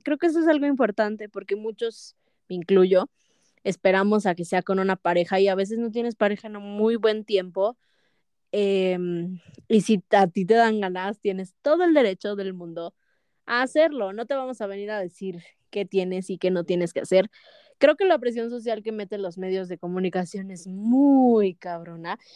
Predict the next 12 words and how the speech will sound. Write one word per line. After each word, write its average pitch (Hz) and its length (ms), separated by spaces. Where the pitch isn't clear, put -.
Literalmente 320 680
en 311 100
Euforia, 233 580
y 233 120
es 185 100
que 196 80
ahorita 185 340
Valenzuela 175 560
sabe 175 240
que - 100
estoy 170 360
obsesionada 185 1080